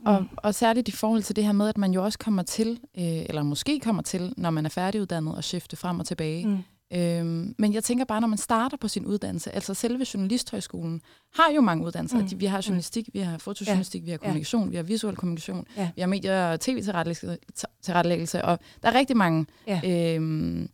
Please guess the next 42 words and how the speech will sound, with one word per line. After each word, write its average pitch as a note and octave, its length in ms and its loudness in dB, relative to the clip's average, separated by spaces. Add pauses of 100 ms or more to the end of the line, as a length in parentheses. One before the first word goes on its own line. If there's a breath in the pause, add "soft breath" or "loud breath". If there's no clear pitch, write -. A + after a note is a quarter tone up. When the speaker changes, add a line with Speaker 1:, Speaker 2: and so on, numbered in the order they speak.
(560 soft breath)
Speaker 1:
ja, G#3+ 180 6
f-, - 280 -12
ja, G#3+ 80 0
forskellige A3+ 540 0
vinkler A3 400 2 (100)
Speaker 2:
Mm. G#3 140 0
Speaker 1:
på A3 100 6
lidt B3 300 4
det B3 100 4
samme. D3 320 2
Altså - 140 -2
Speaker 2:
Mm. A#3+ 60 -2
Speaker 1:
kernen A3+ 360 6
i A3+ 60 2
mange F#3+ 240 -2
ting F#3+ 240 -2
er G3 100 0
jo F3 160 0
lidt E3+ 240 -6
det - 80 -8
samme. C#3+ 340 -4 (960)
Øhm, E3+ 600 6 (340 soft breath)
altså E3+ 160 4
det F3 140 2
handler E3+ 200 6
om D#3 80 2
formidling. D#3 520 2 (480 soft breath)
Speaker 2:
Ja. - 60 -20 (220 soft breath)
Speaker 1:
Og A3 140 6
jeg A#3 100 4
tænker C4 240 6
bare, A3+ 280 4 (880)
skal A3+ 240 2
man A#3 80 8
så - 140 4
ikke - 160 0
sikre C#4+ 400 -2
som G3 180 -2
skole, G3+ 440 0
når G#3+ 100 4
man G3 180 2
siger, B3+ 300 2